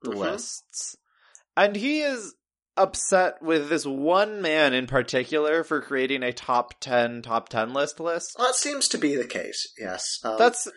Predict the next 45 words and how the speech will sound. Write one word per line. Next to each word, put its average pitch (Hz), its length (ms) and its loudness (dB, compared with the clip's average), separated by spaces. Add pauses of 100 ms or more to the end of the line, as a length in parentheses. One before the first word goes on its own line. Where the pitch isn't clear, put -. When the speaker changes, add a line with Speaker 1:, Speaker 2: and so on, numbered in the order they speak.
Speaker 2:
that's 208 320 4
Speaker 1:
I 311 40 8
will 320 80 4
say, - 260 4
Speaker 2:
absurd. - 80 -4
Speaker 1:
so - 120 2
I 254 140 8
will 285 100 6
s-, 254 200 0
I 208 120 6
think 226 280 2
that 165 140 2
there 147 180 8
is 131 120 0
some, 101 260 -8 (300)
you 247 120 4
know, 131 100 6
I 170 40 4
think 247 200 2
that 185 220 2
it 156 100 8
is 180 140 4
a 143 60 2
slightly - 360 2
different 127 300 -2
situation - 560 -10
here, - 180 -10
right? 107 300 2
In 117 160 -8
that 107 140 -6 (520)
this 196 240 4
is 208 120 2
a 156 180 6
top - 340 2
ten, 131 300 -2
top - 260 0
ten 120 240 -4
list 107 320 -6
published 131 400 2
by 123 160 6
the 117 80 -4
New 110 180 -2
York 110 360 0
Times, - 440 -6
right? 98 240 2